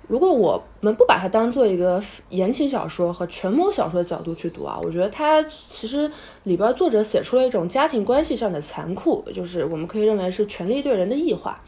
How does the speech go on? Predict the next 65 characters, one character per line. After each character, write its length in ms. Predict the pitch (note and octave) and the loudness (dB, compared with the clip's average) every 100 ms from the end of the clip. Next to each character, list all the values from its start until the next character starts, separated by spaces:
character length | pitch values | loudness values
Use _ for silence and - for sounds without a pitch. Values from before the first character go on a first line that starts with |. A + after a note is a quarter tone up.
| - - - - | -20 -20 -20 -20
权 240 | - - A#3+ | -6 0 4
力 100 | G4 | 4
对 160 | F#4 | 4
人 200 | C4 A3 | 4 4
是 160 | A#3+ E4+ | 4 4
有 120 | G#3+ | 4
一 40 | A#3+ | 4
种 180 | G3+ | 2
侵 240 | F3 - F4 | -2 -2 -2
害 220 | G4+ F#3 | 0 -2
性 260 | F3 F#3 D#3 | -4 -6 -8
的， 140 | - | -10
它 140 | - A#3+ | -10 -2
会 260 | C#4 A3 | 0 2
让 220 | G3 A#3 A3 | 2 2 0
大 100 | A#3 | 0
家 200 | A#3+ A#3+ | 0 0
有 160 | F3 | 0
一 60 | F3+ | -2
层 360 | - - F3 | -6 -10 -10
互 220 | F3+ - D#4+ | -4 -2 0
害 180 | F4 | 0
的 100 | G#3+ | 0
底 200 | A3+ - | -2 -6
色 200 | - E4 | -4 0
在 140 | C4 G3 | 0 0
里 140 | E3+ | -6
面。 180 | D#3+ G2+ - - - - - | -8 -10 -12 -20 -20 -20 -20
所 200 | - D4+ | -4 2
以 80 | D4+ | 4
我 160 | B3+ | 4
们 100 | F#3+ | 2
看 220 | G#3 D#4+ C#4+ | 0 0 2
这 100 | C#4 | 2
个 80 | |
家 200 | B3+ C#4 | 2 0
庭， 180 | C#4 A3 | 0 0
他 180 | G#3+ B3+ | 0 0
的 180 | A#3+ G#3+ | 2 2
父 200 | A3 A3 | 0 -4
子 120 | E3+ | -2
兄 220 | E3 G#3+ | 0 0
弟 120 | A#3 | 0
之 120 | G3 G3+ | 0 0
间， 240 | G#3 G#3+ | 2 2
甚 220 | G#3+ G#3+ | 2 0
至 80 | F3+ | -2
夫 240 | F3+ A#3 | -4 -6
妻 180 | A3+ A#3+ | -4 -2
之 140 | A3 F#3+ | 0 0
间 180 | F3+ | 0
啊， 160 | E3 - - | -4 -6 -6
彼 80 | F#3+ | -4
此 160 | F#3+ | -4
的 140 | F3 E3 | -6 -8
猜 260 | - A#3+ | -2 -2
忌 240 | C4 C4+ F#3+ | 0 0 -2
是 340 | F3+ F3 - - | -2 -6 -6 -10
很 460 | - - F#3 C#3 - - - | -18 -6 -4 -4 -8 -14 0
大 240 | C#4+ A3+ F3 | 2 2 -2
的， 160 | - | -8
很 180 | - E3 | -8 -10
残 280 | - E3+ F3 | -10 -10 -10
酷 180 | - B3+ | -4 -4
的。 160 | - | -4